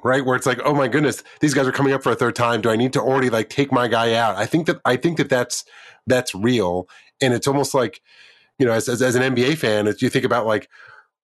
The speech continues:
why in the world would you ever decide, like, "You know what? I'm gonna take my two best players and give them the third and fourth most shots," right? <laughs> It's like,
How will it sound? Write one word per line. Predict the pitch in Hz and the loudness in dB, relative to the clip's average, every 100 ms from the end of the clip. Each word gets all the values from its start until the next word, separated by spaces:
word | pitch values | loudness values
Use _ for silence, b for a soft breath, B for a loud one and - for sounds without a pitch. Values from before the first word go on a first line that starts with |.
| _ | _
why | 120 131 165 | 0 2 2
in | |
the | 160 | 2
world | 135 139 | 0 0
would | 120 | 0
you | 135 | 0
ever | 123 123 | 2 0
decide, | 113 - 123 120 | 0 0 2 2
like, | 117 113 | 0 0
"You | 139 | 2
know | 156 | 2
what? | 185 - | 0 0
I'm | 156 | 2
gonna | 190 | 2
take | 170 175 185 | 2 0 0
my | 127 | 0
two | - | 2
best | 139 127 | 0 0
players | - 131 127 135 131 - b b | 0 2 2 0 -4 -12 b b
and | 123 | 0
give | 127 127 | 0 2
them | 120 | 0
the | |
third | 104 131 113 | 0 0 0
and | 107 | 0
fourth | 123 104 | 0 0
most | 104 104 - | 0 0 0
shots," | 107 82 - - - _ _ | -4 -4 -6 -10 -12 _ _
right? | 110 113 139 - _ - | 0 0 -2 -6 _ -14
<laughs> | - | -2
It's | - - | 0 0
like, | - 131 - | 0 -2 -4